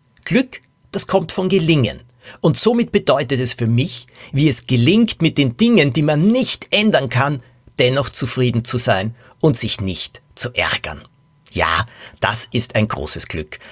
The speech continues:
Dafür muss man allerdings auch einiges machen, weiß ich aus eigener Erfahrung. Beatrix schreibt, Glück ist für mich derzeit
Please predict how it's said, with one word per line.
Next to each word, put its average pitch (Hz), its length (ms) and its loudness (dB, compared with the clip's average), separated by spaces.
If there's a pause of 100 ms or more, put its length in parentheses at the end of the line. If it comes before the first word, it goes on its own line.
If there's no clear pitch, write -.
(300)
Dafür 113 280 0
muss 113 160 0
man 113 120 -2
allerdings 90 540 -4
auch 123 220 0 (180)
einiges 208 680 2
machen, 107 460 0
weiß 98 340 -2
ich 120 240 -6
aus - 240 -2 (100)
eigener 127 540 0
Erfahrung. 90 720 -4 (760)
Beatrix 113 480 0
schreibt, - 440 -2
Glück 233 220 2
ist - 160 -2
für 147 100 -2
mich 165 280 -4
derzeit 123 360 -2